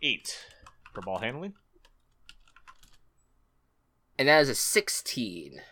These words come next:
Speaker 1: Okay, so, uh, we're going to attempt the field goal.
Speaker 2: Long field goal.
Speaker 1: Long field goal, try to beat a fifteen.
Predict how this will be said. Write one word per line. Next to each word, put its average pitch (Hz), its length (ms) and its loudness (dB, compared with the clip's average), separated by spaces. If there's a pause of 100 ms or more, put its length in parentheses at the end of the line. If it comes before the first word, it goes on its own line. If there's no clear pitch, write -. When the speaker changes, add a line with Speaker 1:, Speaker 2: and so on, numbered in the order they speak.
Speaker 1:
Okay, 113 460 6
so, 131 720 8
uh, 117 260 8
we're 123 140 6
going 127 300 2
to 120 440 2
attempt 151 540 0
the 139 100 -2
field 117 360 0
goal. 110 380 4 (300)
Speaker 2:
Long 127 500 -2
field 104 380 -8
goal. 60 500 -12
Speaker 1:
Long 123 240 6
field 123 220 0
goal, 131 140 0
try 113 140 -2
to 101 60 -4
beat 95 160 -4
a - 40 -14
fifteen. 127 800 -8